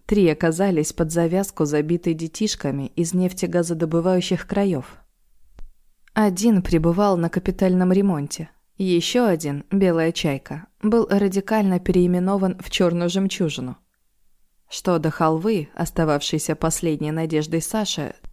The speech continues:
то к числу высотных зданий этот отель примкнул откровенно жульнически, потому что в нем было только три этажа плюс нежилая башня,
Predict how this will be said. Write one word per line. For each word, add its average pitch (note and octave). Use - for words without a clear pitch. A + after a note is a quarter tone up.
то F#3
к F3
числу F#3
высотных E3
зданий E3+
этот G#3
отель F#3
примкнул F#3
откровенно F3+
жульнически, E3+
потому F3+
что D#3+
в D#3
нем D#3
было D3+
только D#3
три F#3
этажа F#3
плюс F3+
нежилая E3+
башня, E3+